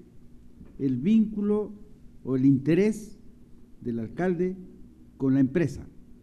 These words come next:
que le dieron la, para que haga la obra de, de las calles?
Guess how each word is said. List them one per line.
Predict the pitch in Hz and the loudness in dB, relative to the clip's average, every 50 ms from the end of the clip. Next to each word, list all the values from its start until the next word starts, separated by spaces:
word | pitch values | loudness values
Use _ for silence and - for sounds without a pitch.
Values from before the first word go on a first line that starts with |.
| - - - - - - - - - - - - - - - - - - - - - - - - - - - - - - - - - | -20 -20 -20 -20 -20 -20 -20 -20 -20 -20 -20 -20 -20 -20 -20 -20 -20 -20 -20 -20 -20 -20 -20 -20 -20 -20 -20 -20 -20 -20 -20 -12 -8
que | 127 131 131 127 123 120 117 110 107 107 107 104 101 110 | -4 -4 -2 -2 -2 -4 -4 -6 -6 -4 -4 -4 -4 -4
le | 120 123 | -2 0
dieron | 143 156 143 143 | 0 2 4 4
la, | 147 139 143 | 4 2 0
para | 143 127 131 127 | -2 -6 -6 -6
que | 131 147 | -4 -4
haga | 147 147 143 | -2 -2 0
la | 143 143 | 0 0
obra | 143 127 113 107 101 | -2 -2 -4 -6 -8
de, | 92 90 90 90 87 87 85 82 | -10 -12 -12 -14 -14 -16 -16 -14
de | 101 | -14
las | 104 101 104 | -14 -14 -12
calles? | - 139 139 92 73 - | -10 -10 -10 -10 -10 -12